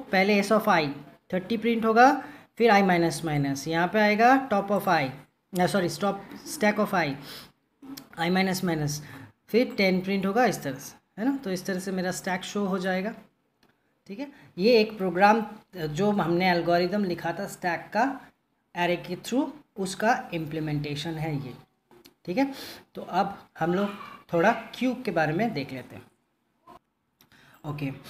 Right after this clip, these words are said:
तो Q क्या है? Q, Q एक fifo structure होता है, first in first out। वहाँ दो variables लगते हैं, एक पहला कौन है, एक last कौन है जानने के लिए। पहला कौन है वो front रखता है हिसाब, and लास्ट कौन है वो जानने के लिए rear रखता है। कुछ,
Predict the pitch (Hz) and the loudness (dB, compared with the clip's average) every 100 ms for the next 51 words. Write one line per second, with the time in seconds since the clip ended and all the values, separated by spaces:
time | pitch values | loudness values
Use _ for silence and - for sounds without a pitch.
0 | - - 190 190 - 254 269 254 220 247 | -18 -6 -4 -4 2 4 6 6 6 6
1 | 277 208 208 - - 226 214 214 - 185 | 4 2 0 0 -2 4 4 2 -2 -2
2 | 175 208 - 214 214 226 226 262 269 202 | 0 -2 0 -4 0 0 2 0 0 -2
3 | 190 226 254 269 185 185 202 247 294 - | -2 0 0 2 -2 0 2 2 2 -10
4 | - 139 143 165 170 196 165 202 208 220 | -12 -10 0 4 6 4 4 4 4 4
5 | 226 226 220 220 214 - 247 247 196 190 | 4 4 4 2 0 0 -2 0 -4 0
6 | 185 170 185 190 214 247 208 175 165 160 | 2 4 2 2 0 2 0 0 0 0
7 | - 196 196 202 190 196 208 208 208 247 | -2 -2 0 2 2 2 0 0 2 2
8 | 277 190 175 208 214 208 208 214 202 202 | 2 2 4 4 4 4 4 2 2 4
9 | 208 196 - 170 180 175 208 214 - 226 | 4 2 0 0 0 0 -2 0 2 4
10 | 226 220 240 294 294 - - - 170 170 | 4 4 4 4 2 -10 -10 -4 0 4
11 | 185 196 - 220 240 226 196 170 160 165 | 4 2 -2 0 2 2 2 2 0 -2
12 | 151 220 226 151 143 135 127 - 123 117 | -2 2 2 2 0 -2 -8 -10 -12 -12
13 | 113 - - - - - 254 262 | -14 -18 -20 -20 -14 -2 -2 -2